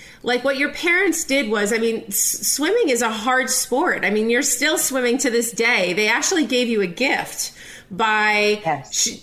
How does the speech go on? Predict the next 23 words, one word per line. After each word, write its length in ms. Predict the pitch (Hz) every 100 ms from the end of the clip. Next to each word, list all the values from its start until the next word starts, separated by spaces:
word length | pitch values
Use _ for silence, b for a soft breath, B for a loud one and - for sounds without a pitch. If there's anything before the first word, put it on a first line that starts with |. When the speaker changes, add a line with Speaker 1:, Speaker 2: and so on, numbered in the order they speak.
| 208 -
Speaker 1:
they 220 | 285 381
had 180 | 349 -
to 60 |
show 320 | - - 226 220
up 140 | 226
for 300 | - 240 262
you. 240 | 277 180 - -
You 140 | 214
know, 120 | 202
they 200 | 202 240
had 180 | 277 269
to 60 | 254
get 340 | 196 247 -
you 180 | 269 247
up 160 | 233 233
out 140 | 220
of 120 | 214
bed 200 | 208 220
when 140 | 220 208
you 80 | 214
didn't 180 | 220 220
feel 240 | 220 208
good. 320 | 208 233 240